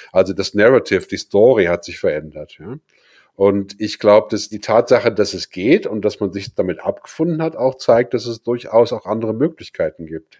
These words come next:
Aber was ich mir nicht vorstellen kann, ist, dass wir in der nahen Zukunft irgendwie, äh, fünfzigtausend Menschen bei einem Rockkonzert direkt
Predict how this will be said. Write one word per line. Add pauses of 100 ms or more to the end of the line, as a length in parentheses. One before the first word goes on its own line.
(120)
Aber
was
ich
mir
nicht
vorstellen
kann,
ist,
dass
wir
in
der
nahen
Zukunft
irgendwie, (420)
äh,
fünfzigtausend
Menschen
bei
einem
Rockkonzert
direkt